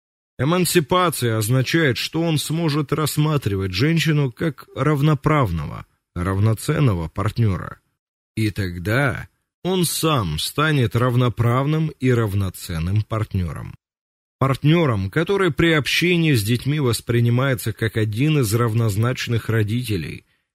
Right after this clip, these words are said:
и к которому относятся соответственно. Следствием эмансипации станут активное отцовство, избавление от чувства одиночества и освобождение от чрезмерных требований, диктуемых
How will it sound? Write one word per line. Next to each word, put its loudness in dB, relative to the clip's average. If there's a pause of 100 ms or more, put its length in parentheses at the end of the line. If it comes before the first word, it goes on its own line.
(260)
и -4
к -16
которому -2
относятся -4 (220)
соответственно. -2 (880)
Следствием 2
эмансипации 0
станут -2
активное 2
отцовство, -2 (360)
избавление 4
от -2
чувства 0
одиночества 0
и -2
освобождение 4
от 0
чрезмерных 2
требований, 2
диктуемых 0